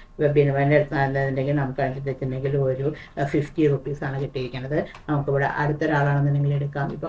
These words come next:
കവിതയുടെ അടുത്തുനിന്നാണെന്നുണ്ടെങ്കിൽ ഫിഫ്റ്റി റുപ്പീസ് കിട്ടി. അടുത്തൊരാൾ സെലക്ട് ചെയ്തിട്ട് എടുക്കാം. ഇപ്പൊ മനു ആണെന്നുണ്ടെങ്കിൽ ഫിഫ്റ്റി റുപ്പീസ് എടുത്തു. ഇനിയിപ്പോ ലിസ്റ്റിൽ ഇല്ലാത്തൊരു പേരാണെങ്കിൽ നമുക്ക് Alt C അടിച്ചു കഴിഞ്ഞിട്ട് നമുക്ക് ഇവിടെ വെച്ചിട്ട് നമുക്ക് ക്രിയേറ്റ് ചെയ്യാം. ഇപ്പൊ താര. just enter അടിച്ചു.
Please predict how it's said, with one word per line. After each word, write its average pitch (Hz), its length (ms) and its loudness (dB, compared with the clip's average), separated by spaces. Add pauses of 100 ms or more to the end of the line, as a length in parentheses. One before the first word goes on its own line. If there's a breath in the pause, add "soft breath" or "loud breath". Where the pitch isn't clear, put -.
(100)
കവിതയുടെ 143 380 2
അടുത്തുനിന്നാണെന്നുണ്ടെങ്കിൽ 143 760 -2 (200)
ഫിഫ്റ്റി 143 320 -2
റുപ്പീസ് 139 340 -4
കിട്ടി. 143 440 -2 (300 loud breath)
അടുത്തൊരാൾ 143 540 0
സെലക്ട് 135 220 -2
ചെയ്തിട്ട് 143 240 -4
എടുക്കാം. 131 260 -2
ഇപ്പൊ - 140 -6
മനു 139 380 -2
ആണെന്നുണ്ടെങ്കിൽ 139 420 -2
ഫിഫ്റ്റി 147 320 -4
റുപ്പീസ് 135 360 -6
എടുത്തു. 165 440 -2 (260 loud breath)
ഇനിയിപ്പോ 180 160 6
ലിസ്റ്റിൽ 175 320 6
ഇല്ലാത്തൊരു 165 400 6
പേരാണെങ്കിൽ 151 480 6
നമുക്ക് 151 220 0
Alt 139 540 2
C 160 100 4
അടിച്ചു 147 240 2
കഴിഞ്ഞിട്ട് 139 360 0
നമുക്ക് 139 240 -2
ഇവിടെ 139 160 4
വെച്ചിട്ട് 139 400 0
നമുക്ക് 139 400 -2
ക്രിയേറ്റ് 135 420 -2
ചെയ്യാം. 143 380 0
ഇപ്പൊ 147 160 -8
താര. 131 440 -6 (1200)
just - 360 -8
enter 143 400 -4
അടിച്ചു. 135 520 -4